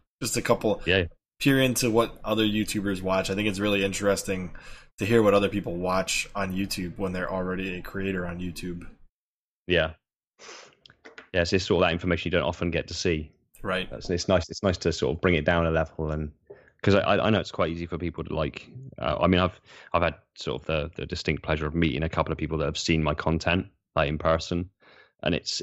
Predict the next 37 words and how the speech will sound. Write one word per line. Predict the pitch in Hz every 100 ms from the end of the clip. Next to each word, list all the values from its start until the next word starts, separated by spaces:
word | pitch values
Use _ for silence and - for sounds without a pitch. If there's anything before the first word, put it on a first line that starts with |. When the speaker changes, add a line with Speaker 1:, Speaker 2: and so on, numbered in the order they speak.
| -
Speaker 2:
it's | - -
really | 90 87
odd | 90 90
for | -
me | 87 92
because | 82 80 82
I, | 80 -
I | 90
don't | 92 98 - 147 - -
Speaker 1:
<laughs> | - - - -
Speaker 2:
view | 98
myself | 95 90 98 95 95
as | 90
anybody, | 90 87 85 82 85 - -
you | 85 90
know, | 80
particularly | - - 95 92 95
special. | - 104 - 127 92
I'm | 85
just, | 90 - -
I'm | - 85
just | 82 -
a |
guy | 76 85 82
who |
makes | 82 73 -
YouTube | 85 - 65
videos. | 64 50 - -
I |
mean, | 71 71 69 -
Speaker 1:
<laughs> | - 147 - - -
Speaker 2:
that, | 73
that's | 65 67 -
it. | 87 - -
That's, | 73 -
that's | 80 -
me. | 90 92 64